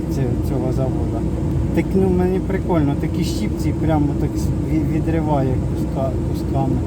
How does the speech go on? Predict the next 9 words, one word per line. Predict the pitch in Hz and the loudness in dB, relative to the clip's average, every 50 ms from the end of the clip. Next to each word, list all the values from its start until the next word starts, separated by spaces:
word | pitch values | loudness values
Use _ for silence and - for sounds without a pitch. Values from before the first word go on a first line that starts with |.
| - - - - - - - - - - - - - - - - - - - - | -2 -2 -2 -2 -2 -2 -2 -2 -2 -2 -2 -2 -2 -2 -2 -2 -2 -2 -2 -2
От. | - - - - - - - - - - - - - - - - - - - - - - - - - - - - - - - - - - - - - - - - - - - - - - - - - - - - - - - - - - - - - - - - - - - - - - - - - - - - 170 160 | 0 0 0 -2 -2 -2 -2 -2 -2 -2 -2 -2 -2 -2 -2 -2 -2 -2 -2 -2 -2 -2 -2 -2 -2 -2 -2 -2 -2 -2 -2 -2 -2 -2 -2 -2 0 0 0 0 0 -2 -2 -2 -2 0 0 0 0 0 0 0 0 0 0 -2 -2 0 0 0 -2 -2 -2 -2 -2 -2 -2 -2 -2 0 0 2 2 2 2 0 0 -2
І | 147 - | -2 -2
все, | - - - - - - - - - - - - - - - - - - - - | -2 -2 0 0 0 0 0 -2 -4 -6 -6 -6 -6 -6 -4 -4 -4 -4 -2 -2
е, | 185 175 175 170 202 190 | -2 -2 0 0 -2 -2
отом, | 165 - - 190 175 160 143 151 | -2 0 0 2 2 2 2 2
бачите, | 175 196 190 - 190 180 | 0 0 0 0 0 0
які | 170 160 156 151 143 156 | 0 0 -2 -2 -2 -2
щіпці. | - - - 160 139 - - - - 139 131 120 - - - - - - - - - - - - - - | -2 -2 -2 -2 -4 -4 -4 -2 -2 0 0 0 0 -2 -2 -2 -2 -2 -2 -2 -2 -2 -2 -2 -2 0
І, | 156 | 0